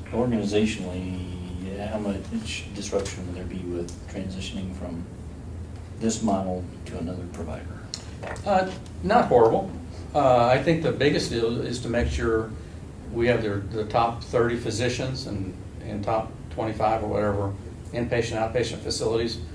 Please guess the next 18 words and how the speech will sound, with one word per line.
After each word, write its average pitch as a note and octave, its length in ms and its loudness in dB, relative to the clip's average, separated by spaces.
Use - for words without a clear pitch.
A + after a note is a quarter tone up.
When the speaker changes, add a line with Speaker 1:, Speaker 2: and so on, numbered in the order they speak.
Speaker 2:
are A#2 140 -2
part B2 260 8
of A2 60 2
the G#2+ 80 0
in-network G#2+ 640 -2
provider G#2 380 2
plan. D3+ 420 -2
That G#2+ 100 2
would G2+ 280 2
disrupt G#2 340 0
the A2 60 -4
employees G#2 500 -2
the G2+ 80 -4
least. A#2 440 -4
Uh, G#2+ 380 4
the A#2+ 160 2
only, C3 420 2
um, G#2 500 2